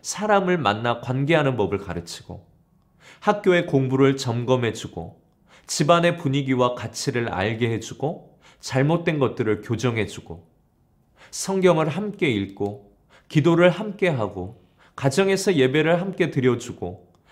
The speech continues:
아이의 잘못을 용서해주고, 잘못을 저지르지만 은혜의 보좌 앞으로 담대히 나아갈 수 있다라는 사실을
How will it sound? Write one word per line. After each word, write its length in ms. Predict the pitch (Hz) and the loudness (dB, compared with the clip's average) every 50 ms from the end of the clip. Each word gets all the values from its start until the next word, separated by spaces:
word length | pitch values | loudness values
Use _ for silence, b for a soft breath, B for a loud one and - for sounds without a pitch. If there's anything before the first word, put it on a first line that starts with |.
| b b b | b b b
아이의 340 | - 117 135 147 156 156 156 | 6 6 6 6 4 2 0
잘못을 580 | - 135 127 127 131 127 120 - - 131 127 | 0 0 0 0 0 -2 -2 -2 -2 0 0
용서해주고, 1040 | 123 120 123 131 127 - - 127 113 110 104 - - 92 - 131 156 202 - - _ _ _ _ _ _ _ b b b b b | 0 0 0 0 -2 -2 0 0 0 0 -2 -6 -10 -10 -8 -8 -8 -8 -10 -16 _ _ _ _ _ _ _ b b b b b
잘못을 600 | - - 143 151 160 180 196 190 196 208 196 190 | -6 0 0 2 4 4 4 4 4 4 4 4
저지르지만 920 | - - 143 139 131 170 175 165 151 - - 131 113 117 120 117 117 - b b b b b - | 4 2 0 2 4 4 4 4 2 0 -2 -4 -4 -4 -4 -6 -8 -14 b b b b b 4
은혜의 460 | 139 160 180 214 214 208 208 202 202 | 6 8 8 10 8 8 8 6 4
보좌 400 | - 156 151 147 147 165 165 151 | 2 2 2 2 4 4 4 4
앞으로 400 | 139 - - - - 147 147 - | 4 2 0 -2 -2 0 0 -2
담대히 520 | - - - 143 170 180 180 220 214 202 | -4 -6 -4 -2 0 2 2 2 2 2
나아갈 420 | 190 151 117 120 131 139 147 139 135 | 4 6 6 8 8 6 6 4 2
수 200 | 135 - - 135 | 2 0 -2 -2
있다라는 480 | 113 - - 135 123 123 120 120 123 | -2 0 0 2 2 2 0 -2 -4
사실을 720 | 120 - - 131 120 - - 127 104 127 156 196 202 b | -4 -2 -2 -2 -2 -2 -4 -4 -2 -2 -2 -2 -6 b